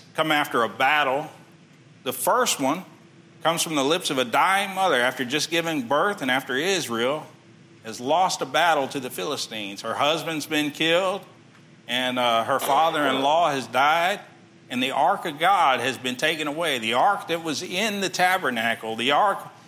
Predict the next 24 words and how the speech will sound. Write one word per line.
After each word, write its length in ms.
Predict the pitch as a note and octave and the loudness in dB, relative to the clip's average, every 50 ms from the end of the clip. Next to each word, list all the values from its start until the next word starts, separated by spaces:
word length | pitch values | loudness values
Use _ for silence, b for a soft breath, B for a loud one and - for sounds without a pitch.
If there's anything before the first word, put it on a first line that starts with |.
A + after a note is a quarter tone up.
| B B - | B B -2
that, 220 | C#3+ C#3 B2+ A2 - - - - - | 0 0 0 -2 -4 -12 -20 -16 -8
that 220 | - B2+ B2+ - - | -4 -4 -4 0 0
God 400 | D3+ F3 F#3+ G3 F3+ D#3+ B2 A#2 | 2 2 4 4 2 0 0 -2
dwelt 480 | C#3 C#3 F3 G#3+ G#3+ G3 E3+ - - | 0 2 4 4 4 2 2 0 -2
on 300 | B2+ B2 A#2+ A2 G2+ G2+ | -2 -2 -2 -2 -4 -6
between 400 | G2 A2 - - D#3+ E3+ G3 F#3 | -8 -8 -4 -2 -2 -2 0 -2
the 60 | E3+ | -4
cherubims, 720 | D3 - - F#3 G3+ G#3 F3+ D3 A#2+ G#2 G#2+ G2+ G#2+ G2 | -2 -2 0 2 4 4 4 2 0 -2 -4 -6 -6 -6
the 140 | A2 A#2+ A#2+ | -2 0 2
ark 340 | C3+ F3 G#3+ A3 G3+ - - | 4 4 4 2 2 0 0
where 140 | D#3+ D3 C#3 | 0 0 0
the 80 | C3 | 0
sacrifice 800 | B2+ - - A3 G#3 G#3+ G3+ - - C#3+ - - D#3 D3 C#3+ A#2+ - | 0 0 2 4 4 4 4 2 0 -2 0 2 2 2 2 0 -2
was 160 | C3+ A#2 A2+ | -6 -6 -4
made 340 | A#2 C#3 C#3+ C#3 C3+ B2+ A#2 | 0 2 2 2 2 2 0
and 120 | B2+ B2 | 0 -2
the 60 | C3 | -2
blood 320 | B2 B2+ F3 G3+ G3+ G3 D#3 | -2 0 2 2 2 2 2
was 160 | E3 D#3+ - | 2 2 2
sprinkled 580 | - - - F#3+ G3+ G#3 F#3+ - C#3+ B2+ B2 A#2+ | 0 0 0 0 0 0 0 0 -2 -2 0 0
on 100 | B2+ C3 | 0 -2
the 60 | C#3 | 0
mercy 400 | C#3 C#3+ E3 F#3+ E3+ - D3 B2+ | 0 2 2 2 2 0 -4 -6
seat, 420 | A#2 - - D3 B2+ A2+ G#2+ F2+ | -6 -6 -6 -8 -8 -8 -10 -12